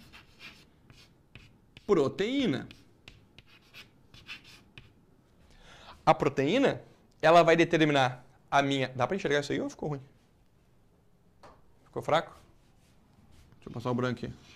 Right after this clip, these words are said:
Ó. A proteína, ela é o quê? Ela é simplesmente uma cadeia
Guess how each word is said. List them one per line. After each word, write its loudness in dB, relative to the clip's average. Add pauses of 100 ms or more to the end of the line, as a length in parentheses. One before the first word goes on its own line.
(320)
Ó. -6 (1120)
A 0
proteína, 0 (420)
ela 0
é 4
o 4
quê? 0 (1040)
Ela 2
é 4
simplesmente 0 (1120)
uma 2
cadeia 4